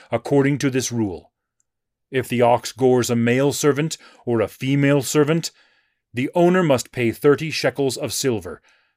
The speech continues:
and the ox must be stoned. If a man opens a pit, or if a man digs a pit, and does not cover it, and an ox or a donkey falls into it, the owner of the pit must repay the loss.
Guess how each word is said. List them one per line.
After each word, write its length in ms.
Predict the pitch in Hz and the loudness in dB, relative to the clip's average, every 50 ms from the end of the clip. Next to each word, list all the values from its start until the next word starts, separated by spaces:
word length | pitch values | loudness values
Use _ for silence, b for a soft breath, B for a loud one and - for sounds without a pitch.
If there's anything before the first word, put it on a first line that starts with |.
| _ _ - | _ _ -12
and 140 | - 107 101 | -10 -10 -10
the 100 | 104 - - | -10 -8 -4
ox 340 | - 139 117 104 - - - | 0 0 0 0 -2 -8 -6
must 340 | 110 113 123 117 - - - | -2 -2 -2 -2 -4 -8 -8
be 100 | 131 127 | -8 -6
stoned. 600 | 117 - - - 127 110 95 82 82 82 76 - _ _ _ _ _ _ _ _ _ _ _ _ _ _ _ _ _ _ _ _ - | -6 -6 -4 -2 -2 -2 -2 -4 -12 -18 -20 -20 _ _ _ _ _ _ _ _ _ _ _ _ _ _ _ _ _ _ _ _ -4
If 120 | - 131 113 | -2 0 2
a 80 | 147 | 4
man 300 | 143 147 147 147 147 151 | 4 4 4 2 2 2
opens 360 | 147 165 160 - 151 147 208 | 2 2 2 2 0 -2 0
a 60 | 143 - | -2 -4
pit, 400 | - - - 104 - - - - B B B B B | -4 -4 -8 -8 -8 -8 -18 -20 B B B B B
or 140 | 139 151 156 | 4 6 6
if 100 | 151 139 | 6 4
a 40 | 151 | 2
man 300 | 156 151 151 151 147 123 | 0 0 -2 -4 -4 -2
digs 280 | 117 156 151 131 117 | -2 -2 -2 -2 -4
a 60 | 123 - | -6 -6
pit, 360 | - - 120 101 - - - B B B B B | -4 -4 -6 -6 -6 -10 -18 B B B B B
and 160 | 131 135 127 | -2 0 2
does 180 | 139 139 120 | 2 0 2
not 300 | 127 143 139 143 - - | 2 2 0 0 0 -4
cover 320 | - - 147 131 120 113 104 | -4 -2 -2 -2 -2 -4 -6
it, 180 | - - - - _ _ _ _ _ _ _ - | -6 -8 -12 -16 _ _ _ _ _ _ _ -8
and 140 | 120 123 127 | -6 -4 -4
an 120 | 127 127 - | -4 -4 0
ox 380 | 143 147 143 131 - - - | 2 2 2 0 -2 -8 -4
or 100 | 147 131 | -2 0
a 80 | 120 117 | 0 0
donkey 400 | 107 - 139 139 135 - 120 120 | 2 4 2 2 2 0 -6 -8
falls 400 | 107 - - 139 135 131 123 107 | -4 0 2 2 4 2 0 0
into 320 | 135 156 156 - - 113 | -2 -2 -2 0 -2 -4
it, 220 | 95 82 - - - _ _ _ _ _ _ _ _ _ _ | -4 -4 -10 -14 -20 _ _ _ _ _ _ _ _ _ _
the 200 | - 107 110 110 - - | -12 -12 -12 -10 -6 -2
owner 360 | 135 131 131 131 131 127 131 | 0 2 2 2 4 4 4
of 140 | 127 117 113 | 4 4 2
the 80 | 123 | -2
pit 380 | 117 - - 127 101 - - - b b b b | -4 -4 -4 -6 -6 -6 -8 -16 b b b b
must 300 | 123 127 127 - - 123 | 0 0 0 0 -2 -8
repay 580 | 113 110 131 147 156 127 - 147 143 139 135 | -6 -4 -4 -4 -6 -6 -4 -2 -2 0 0
the 160 | 131 113 123 | 0 0 0
loss. 540 | 117 107 107 104 92 78 73 - - - - | 0 0 0 -2 -4 -4 -6 -10 -10 -12 -12